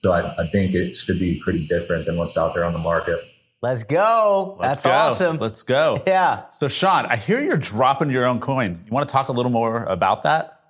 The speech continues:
Speaker 1: Yeah, so that's gonna be the coin tied to the, uh, to the game, and, um, basically it'll be like the Axie Infinity, the A X S of Axie Infinity. So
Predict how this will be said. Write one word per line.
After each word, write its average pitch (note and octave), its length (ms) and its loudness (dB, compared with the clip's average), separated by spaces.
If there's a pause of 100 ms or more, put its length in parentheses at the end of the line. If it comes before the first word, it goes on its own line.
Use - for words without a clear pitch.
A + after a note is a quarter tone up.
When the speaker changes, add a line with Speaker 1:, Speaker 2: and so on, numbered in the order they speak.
(120)
Speaker 1:
Yeah, B2 220 2
so C3+ 140 2
that's B2 160 2
gonna D3+ 180 0
be C3+ 140 0
the A#2 80 -2
coin A#2+ 420 0
tied A2+ 440 2
to A2 140 0
the, G2+ 300 0
uh, F#2 440 0
to A2 100 0
the F#2+ 80 0
game, F#2 680 0 (160)
and, F2+ 360 0
um, E2+ 640 0
basically G2 480 0
it'll F#2 180 2
be F2+ 140 0
like E2+ 340 0
the E2 420 -2 (140)
Axie F2+ 300 0
Infinity, F2 520 -2 (200)
the F2+ 80 2
A F2+ 240 2
X E2+ 160 0
S E2+ 240 2
of E2 80 -2
Axie E2+ 320 -2
Infinity. E2 560 -4
So D#2 480 -4